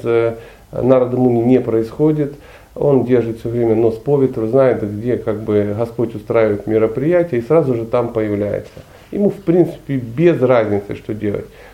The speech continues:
Э, делать какие-то, с нашей точки зрения, какие-то положительные, возвышенные вещи, либо делать, наоборот, отрицательные какие-то вещи.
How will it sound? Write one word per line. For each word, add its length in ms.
Э, 300
делать 320
какие-то, 580
с 40
нашей 260
точки 300
зрения, 320
какие-то 360
положительные, 760
возвышенные 680
вещи, 340
либо 240
делать, 320
наоборот, 460
отрицательные 720
какие-то 480
вещи. 400